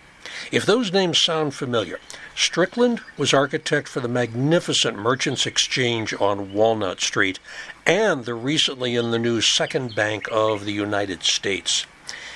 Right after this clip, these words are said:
He has a cenotaph, or an empty grave, at Laurel Hill in Section D. It's very close to the gatehouse.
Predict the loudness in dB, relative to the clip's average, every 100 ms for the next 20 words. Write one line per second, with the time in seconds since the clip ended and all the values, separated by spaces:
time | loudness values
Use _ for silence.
0 | -10 -2 2 4 2 -2 -2 0 2 2
1 | 0 0 0 -2 -6 -2 -2 -2 -4 -4
2 | -8 -4 0 2 0 -4 -8 -2 0 2
3 | 0 0 0 0 -4 -14 -18 -16 -6 -2
4 | 0 0 -2 -6 -6 -8 -4 -2 -2 -4
5 | -4 -4 -4 -2 0 2 0 -2 -4 -2
6 | -2 0 -2 0 -2